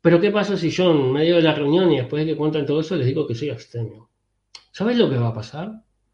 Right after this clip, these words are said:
Que muchos van a empezar a recular con todos sus cuentos. Y muchos me van a decir, "Ah, no, no, pero yo antes, ah, yo era antes, yo ahora bebo menos, yo esto". Yo solo he dicho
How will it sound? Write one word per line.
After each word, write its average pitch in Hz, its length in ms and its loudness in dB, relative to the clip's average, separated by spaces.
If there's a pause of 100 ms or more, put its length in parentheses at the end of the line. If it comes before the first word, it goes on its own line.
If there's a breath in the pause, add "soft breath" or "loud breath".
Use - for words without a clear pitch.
(260 soft breath)
Que 170 140 8
muchos 214 720 4
van 170 200 -4
a 196 40 -2
empezar 170 400 -6
a 165 40 -6
recular 143 500 -4
con 135 160 -6
todos 180 200 -6
sus 117 200 -10
cuentos. 117 500 -10
Y 143 40 -2
muchos 185 260 4
me 196 60 2
van 185 100 2
a 165 40 0
decir, 147 160 -10
"Ah, 151 60 -6
no, 151 220 -2
no, 143 240 -2
pero 113 100 -10
yo 135 200 -8
antes, 139 360 -4
ah, 123 120 -2
yo 131 140 -4
era 131 360 -2
antes, 143 280 -4
yo 123 80 -10
ahora 127 160 -6
bebo 117 280 -4
menos, 147 680 -2 (300 soft breath)
yo 131 200 -8
esto". - 320 -12
Yo - 160 -4
solo 196 260 -4
he 147 100 0
dicho 180 480 -6